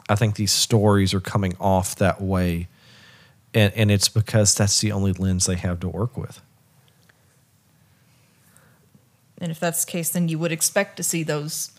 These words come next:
Speaker 2: changes in trends across generations, the way it seems like we are.
Speaker 1: Yeah. It just makes the most sense. If, if, <laughs> if that makes any <laughs> sense, it, to me,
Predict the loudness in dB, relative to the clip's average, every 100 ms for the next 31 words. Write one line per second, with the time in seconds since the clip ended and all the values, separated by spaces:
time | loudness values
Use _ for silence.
0 | _ _ _ _ _ -8 -4 -2 -2 -2
1 | -2 -2 -2 0 0 0 -6 -4 -4 -4
2 | -6 -6 -4 -6 -6 -6 -8 -6 -4 -6
3 | -4 -4 -4 -4 -6 -6 -6 -4 -4 -8
4 | _ _ -20 -4 -2 -2 -6 _ _ _
5 | _ _ -20 -20 -20 -20 -20 -20 _ 2
6 | 8 8 8 8 6 6 6 4 6 6
7 | 6 4 -2 -4 -4 0 0 0 -2 -2
8 | -4 -12 -4 -2 -2 4 4 4 0 0
9 | -2 6 6 8 6 6 4 4 6 6
10 | 6 2